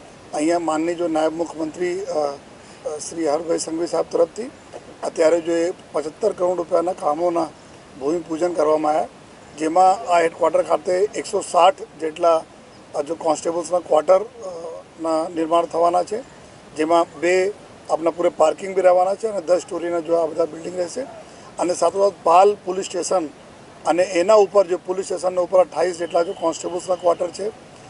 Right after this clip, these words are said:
અમરોલી પોલીસ સ્ટેશનમાં જો પોલીસ સ્ટેશનના અંદર જો અમારી રા-, જગ્યા છે, ત્યાં જો ચોવીસ જેટલા સબ ઇન્સ્પેક્ટર્સના ક્વાર્ટર છે જો એ,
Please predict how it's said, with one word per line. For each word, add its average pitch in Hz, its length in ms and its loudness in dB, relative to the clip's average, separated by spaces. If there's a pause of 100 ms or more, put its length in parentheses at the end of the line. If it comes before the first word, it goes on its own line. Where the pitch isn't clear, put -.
(300)
અમરોલી 175 420 2
પોલીસ 196 280 -4
સ્ટેશનમાં 190 560 0
જો 190 300 2 (120)
પોલીસ 175 180 -8
સ્ટેશનના 185 360 -2
અંદર 170 320 -2
જો 180 120 2
અમારી 175 220 2
રા-, 175 160 4
જગ્યા 160 380 2
છે, 233 220 -2 (480)
ત્યાં 185 200 4
જો 196 120 4
ચોવીસ 180 380 0
જેટલા 190 240 4
સબ 175 200 0
ઇન્સ્પેક્ટર્સના 185 680 -2
ક્વાર્ટર 165 480 0
છે 190 140 -8
જો 190 100 0
એ, 214 80 0